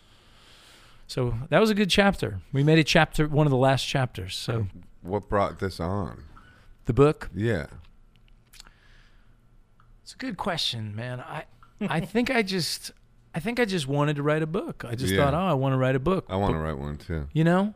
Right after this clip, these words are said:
Speaker 2: Yeah.
Speaker 1: Yeah, 'cause you, and, and you do these, like, Instagram posts or Facebook,
Speaker 2: Mm-hmm.
Speaker 1: you know, you write your newsletters, you write these things and you think
Speaker 2: It's all disposable. You know?
Speaker 1: Yeah, well, you wanna connect with people.
Speaker 2: Mm-hmm.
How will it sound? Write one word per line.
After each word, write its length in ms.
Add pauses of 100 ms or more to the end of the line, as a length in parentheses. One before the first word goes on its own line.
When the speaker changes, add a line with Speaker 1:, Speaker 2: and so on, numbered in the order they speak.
Speaker 2:
Yeah. 160
Speaker 1:
Yeah, 80
'cause 240
you, 380
and, 240
and 180
you 80
do 180
these, 260
like, 180
Instagram 580
posts 480
or 120
Facebook, 400
Speaker 2:
Mm-hmm. 80
Speaker 1:
you 100
know, 80
you 140
write 200
your 120
newsletters, 580
you 160
write 220
these 180
things 280
and 80
you 40
think 260
Speaker 2:
It's 60
all 120
disposable. 840 (640)
You 60
know? 100
Speaker 1:
Yeah, 120
well, 180
you 140
wanna 220
connect 480
with 200
people. 460
Speaker 2:
Mm-hmm. 400